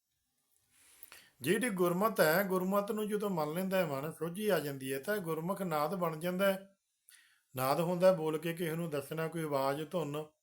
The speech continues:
ਫਿਰ ਜਦੋਂ ਬੈਠ ਕੇ ਵਿਚਾਰ ਚਰਚਾ ਹੁੰਦੀ ਹੈ ਆਪਸ 'ਚ, ਸਾਰੇ ਭਾਈ ਵੀ ਬੈਠ ਕੇ ਗੱਲ ਕਰਦੇ ਆ,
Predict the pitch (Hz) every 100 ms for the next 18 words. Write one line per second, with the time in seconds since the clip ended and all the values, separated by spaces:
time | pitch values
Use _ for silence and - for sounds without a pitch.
0 | _ _ - - _ - 139 156 160 143
1 | 147 151 165 165 156 143 139 151 143 156
2 | 147 139 156 139 143 143 147 143 135 143
3 | 151 135 123 135 131 135 135 127 120 120
4 | 117 113 139 156